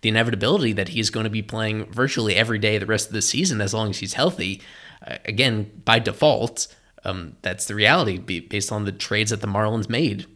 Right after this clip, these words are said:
that he'll be close to an everyday player the rest of the year, even if he does dip off a little bit.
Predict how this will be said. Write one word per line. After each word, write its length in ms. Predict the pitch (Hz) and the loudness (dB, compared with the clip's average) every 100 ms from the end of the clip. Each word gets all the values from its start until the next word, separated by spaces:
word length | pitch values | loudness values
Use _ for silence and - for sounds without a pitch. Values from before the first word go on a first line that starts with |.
| _ - | _ -12
that 220 | - - | -12 -10
he'll 260 | 127 117 127 | -10 -8 -4
be 500 | 117 110 113 78 - _ | -2 -2 -2 -8 -20 _
close 420 | - 123 160 190 | -6 0 2 0
to 140 | - 110 | -2 0
an 80 | |
everyday 320 | 113 120 110 110 | 0 2 0 0
player 540 | 123 202 131 120 123 - - - | 0 2 2 0 -4 -14 -20 -14
the 60 | - | -2
rest 220 | 120 - | 0 2
of 40 | |
the 60 | 113 | 0
year, 200 | 123 147 | 2 2
even 360 | 104 160 160 107 | 2 0 0 0
if 320 | 156 247 - | 0 0 -4
he 140 | 117 | -4
does 280 | 101 101 101 | -2 -2 0
dip 220 | 117 107 | -2 0
off 200 | 107 101 - | 0 0 -2
a 60 | |
little 200 | 104 98 | -4 -2
bit. 340 | 95 123 139 | 0 0 -2